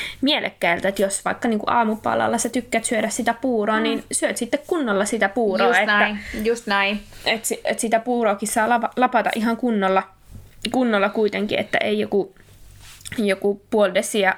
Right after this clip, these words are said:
Speaker 1: kaurahiutaleita ole vielä hirveästi oikeasti niinku yhtään mitään.
Speaker 2: Ei.
Speaker 1: Että sitä saa olla ihan kunnolla siellä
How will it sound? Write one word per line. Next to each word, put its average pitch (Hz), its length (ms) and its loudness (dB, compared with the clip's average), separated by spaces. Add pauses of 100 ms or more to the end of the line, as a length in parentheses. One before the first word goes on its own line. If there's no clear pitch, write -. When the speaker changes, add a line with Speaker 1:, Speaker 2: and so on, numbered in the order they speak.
(100)
Speaker 1:
kaurahiutaleita 208 800 2
ole 202 180 0
vielä 208 180 0
hirveästi 220 460 -2
oikeasti 208 420 -2
niinku 196 180 -2
yhtään 202 360 -2
mitään. 214 480 -2 (320)
Speaker 2:
Ei. 208 280 -4 (300)
Speaker 1:
Että 214 340 0 (220)
sitä 208 260 0
saa 208 240 2
olla 208 220 0
ihan 214 220 0
kunnolla 202 400 0
siellä 233 320 0